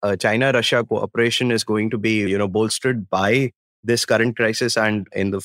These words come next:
uh, following years, as far as I understand. But that really depends on other factors as well, because even in other, uh, podcasts that we've done and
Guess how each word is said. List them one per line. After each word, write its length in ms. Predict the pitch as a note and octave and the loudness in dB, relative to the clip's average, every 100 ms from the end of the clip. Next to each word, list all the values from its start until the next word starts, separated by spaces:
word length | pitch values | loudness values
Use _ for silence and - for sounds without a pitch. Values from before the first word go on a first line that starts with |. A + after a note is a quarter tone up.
| - - | -10 -6
uh, 160 | G2 F2+ | -4 -2
following 460 | - G2+ A2 G#2+ | 0 2 2 2
years, 280 | F#2+ A#2+ C3+ | 2 0 -2
as 120 | A#2 | -4
far 180 | - A#2 | -2 -2
as 120 | A2+ | 0
I 140 | A#2 G2 | 0 -2
understand. 520 | G2+ A2+ C#3 C#3+ C#3+ _ _ _ | -4 -4 -2 -2 -4 _ _ _
But 180 | - A#2+ A2+ - | 0 0 -2 0
that 220 | B2+ D3 | 0 2
really 240 | D3+ D#3 | 2 2
depends 360 | C3 A#2 B2+ C3 | 0 2 0 2
on 200 | B2+ A2 | 0 2
other 180 | G2+ A#2+ | 2 0
factors 380 | C3 A#2+ - A2+ | 2 0 0 0
as 140 | G#2+ | 0
well, 180 | G2+ G2+ | 2 0
because 360 | G2+ A#2 A2 - | 0 0 0 0
even 260 | A#2 A#2+ C#3+ | 0 2 2
in 160 | C#3 A#2 - | 2 0 2
other, 520 | G#2 C#3 C3+ A#2 G2+ _ _ - | 2 4 4 2 -2 _ _ 0
uh, 160 | F#2 | 0
podcasts 460 | F2+ G#2 - C3 - | 4 2 2 0 2
that 180 | A#2+ - | -2 0
we've 200 | A#2 - | -2 2
done 280 | G#2 G#2+ G#2+ | 0 2 0
and 200 | G#2 | -2